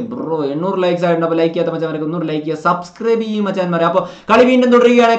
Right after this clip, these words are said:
കേരള ബ്ലാസ്റ്റേഴ്സ് ഉയരാണേ. കേരള ബ്ലാസ്റ്റേഴ്സിന്റെ ഒരു ത്രൂ ബോൾ നടക്കാനുള്ള ശ്രമം, പക്ഷേ അവിടെ പന്ത് പിടിച്ചെടുക്കുകയാണ് എഡു ബേഡിയ with the ball now. എഡു ബേഡിയ ഒരു വാൾ പാസ് കളിച്ചിട്ടുണ്ട്, മുന്നേറ്റമാണ്, പക്ഷേ ബാക്ക് പാസിലേക്ക് വീണ്ടും കലാശിക്കുകയാണ് അവിടെ എഫ് സി ഗോവ.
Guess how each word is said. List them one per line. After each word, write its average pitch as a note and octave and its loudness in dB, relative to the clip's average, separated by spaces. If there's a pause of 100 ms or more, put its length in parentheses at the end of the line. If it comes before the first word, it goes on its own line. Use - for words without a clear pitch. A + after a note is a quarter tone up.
കേരള A#3 6
ബ്ലാസ്റ്റേഴ്സ് A3+ 4
ഉയരാണേ. A3 4 (3000)
കേരള D#3 -2
ബ്ലാസ്റ്റേഴ്സിന്റെ E3+ -2
ഒരു E3 -4
ത്രൂ E3+ -2
ബോൾ F3+ 0
നടക്കാനുള്ള E3 -2
ശ്രമം, D#3+ -4
പക്ഷേ E3 -4
അവിടെ D#3+ 0
പന്ത് E3 -2
പിടിച്ചെടുക്കുകയാണ് D#3+ -4
എഡു F3+ 0 (140)
ബേഡിയ E3+ 0 (100)
with D#3 -4
the D3 -2
ball D#3 -2
now. D#3 -2
എഡു E3+ -2
ബേഡിയ E3+ 0
ഒരു E3 0
വാൾ E3 2
പാസ് F3 0
കളിച്ചിട്ടുണ്ട്, E3 -4
മുന്നേറ്റമാണ്, D#3 -6
പക്ഷേ D#3 -8
ബാക്ക് D#3 -4
പാസിലേക്ക് E3 -4
വീണ്ടും E3 -4
കലാശിക്കുകയാണ് D#3+ -4
അവിടെ D#3+ -2
എഫ് D#3+ -8
സി F3 -4
ഗോവ. E3+ 0